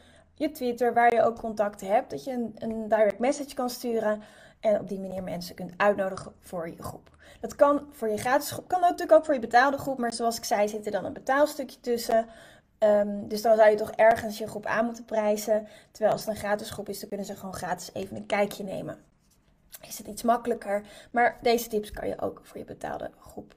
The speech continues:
inzetten. Dus als je van binnen naar buiten wil groeien,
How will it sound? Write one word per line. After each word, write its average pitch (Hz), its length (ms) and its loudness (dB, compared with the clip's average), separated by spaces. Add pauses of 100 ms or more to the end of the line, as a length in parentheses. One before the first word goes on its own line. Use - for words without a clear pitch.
inzetten. - 480 -12 (680)
Dus 277 180 -2
als 339 180 4
je 349 80 -6
van 311 140 -2
binnen 349 240 -2
naar 262 100 4
buiten 302 360 2
wil 302 100 -2
groeien, 302 360 -4